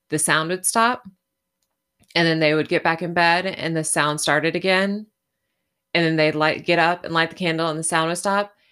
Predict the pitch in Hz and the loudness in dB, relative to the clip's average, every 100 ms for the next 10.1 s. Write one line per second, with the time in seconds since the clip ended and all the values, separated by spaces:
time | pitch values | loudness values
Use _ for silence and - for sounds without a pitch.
0 | _ _ - 170 170 175 185 190 - 165 | _ _ -4 -2 2 0 0 -2 -2 -4
1 | 160 175 165 160 156 160 175 170 156 151 | -2 0 2 2 0 0 0 -2 -2 -2
2 | 160 185 226 254 - _ _ _ - 170 | -2 -2 -4 -4 -6 _ _ _ -2 0
3 | - - 175 165 160 - 160 143 151 202 | -2 -2 0 0 0 -4 0 0 -2 -4
4 | 196 208 220 226 247 240 - 175 165 156 | -4 -2 0 0 -2 -6 -2 2 2 0
5 | - 185 196 202 226 240 254 - - _ | -2 0 0 0 2 2 0 -4 -20 _
6 | _ _ _ _ 180 190 190 196 196 220 | _ _ _ _ 0 2 0 0 -4 2
7 | 220 233 - 170 165 160 160 - 185 190 | 4 2 0 0 2 0 -2 0 0 2
8 | 185 185 196 175 165 160 160 165 165 156 | 0 2 0 -2 -2 -2 -2 -2 0 0
9 | 160 165 151 160 175 180 - 208 214 220 | 0 -4 -6 -2 -2 -2 -4 -2 0 -2